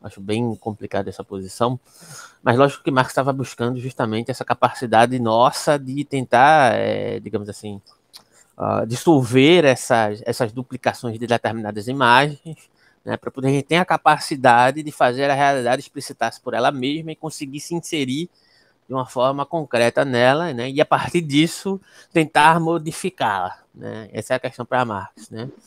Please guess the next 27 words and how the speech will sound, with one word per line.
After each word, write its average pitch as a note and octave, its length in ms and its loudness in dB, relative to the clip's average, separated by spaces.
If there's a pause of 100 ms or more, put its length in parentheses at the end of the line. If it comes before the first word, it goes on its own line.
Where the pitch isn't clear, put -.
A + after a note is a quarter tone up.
(280)
a G#2+ 80 -4
realidade A2 380 0
no G#2+ 60 -10
sentido A2+ 460 -16 (280)
construtivo. A2+ 540 -8
Só - 140 0
que - 160 -12
o F#3+ 80 -8
surrealismo, C3+ 720 2
de - 60 -18
certa - 260 -12
forma, A#2+ 440 0 (300)
vai C3 100 4
influenciar B2 480 -4
Debord, G#2+ 580 0
né, A2+ 160 -10
a A#2 60 -10
partir A2+ 220 -12
das A2+ 100 -8
reverberações G#2+ 640 -8
políticas A2 440 -14
que - 80 -20
se - 160 -20
tornam, G#2+ 400 -6 (600)
eh, G#2+ 360 -8
contraditoriamente A#2 840 -2
formais, A2 640 0